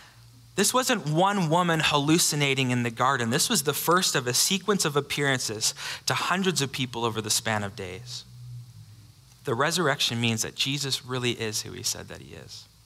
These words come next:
It also means that death has been defeated. Maybe you're here today and, and you're, you're a little bit anxious about death. I found that a lot of people are uncomfortable talking about death, maybe because of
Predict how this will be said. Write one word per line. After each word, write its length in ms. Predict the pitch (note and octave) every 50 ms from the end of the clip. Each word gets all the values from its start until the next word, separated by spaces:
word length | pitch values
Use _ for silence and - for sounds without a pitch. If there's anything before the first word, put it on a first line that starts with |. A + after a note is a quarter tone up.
| _ - - - - _ _ _ _ _ - - - - - _ _ _ _ - -
It 80 | C#3 D3
also 240 | F#3 G#3+ - -
means 240 | D3 C#3 C#3 C3+ A#2+
that 220 | B2+ A2+ A2 A#2 -
death 220 | D#3 D3+ D3 -
has 160 | C3+ B2+ -
been 180 | - C3+ C3 B2
defeated. 540 | A#2 A#2 - - D#3 D#3+ B2 G#2 D#2 - - - _ _ _ _ _ - - - - _ _ _ - _ _ _ _ _ _ _ _ _ _ _ _ _ - - - - -
Maybe 160 | - - C4
you're 120 | G#3+ F3+ D#3
here 200 | C#3 D3 D3 D3
today 540 | - C#3 B2+ B2+ B2 A#2 A#2 G#2+ A#2+ A2
and, 240 | - A#2+ A#2+ B2 A2+ - -
and 180 | B2+ B2+ B2+
you're, 240 | C#3 F3 G#3 G3+ - -
you're 240 | - - D#3+ E3+
a 40 | E3+
little 180 | D#3+ D#3+ E3 F3+
bit 120 | F#3+ - -
anxious 420 | C3 C3+ C3+ - - A#2 G#2+ -
about 380 | A2+ G#2 G#2 G2+ G2 - - -
death. 440 | F#2+ F#2 F#2+ - - - - - - - _ _ _ _ _ _ - - - - _ _ _ _ _ _ _ _ -
I 60 | -
found 240 | - - - G3 F#3
that 80 | D#3+ C#3
a 40 | C3+
lot 260 | A#2+ A#2 A#2 C#3+ D3
of 80 | B2+
people 260 | - A2+ A2 - A2 G#2+
are 80 | G#2+
uncomfortable 460 | G#2 G#2+ - G#2+ G2+ - - - G#2
talking 320 | G2+ - G2+ F#2 - - A2+
about 240 | A2 G2 - - -
death, 240 | A2 G#2+ G#2+ -
maybe 220 | B2 C3 D3 E3 D#3+
because 260 | C#3 B2+ - C#3 A#2+
of 100 | A#2 A#2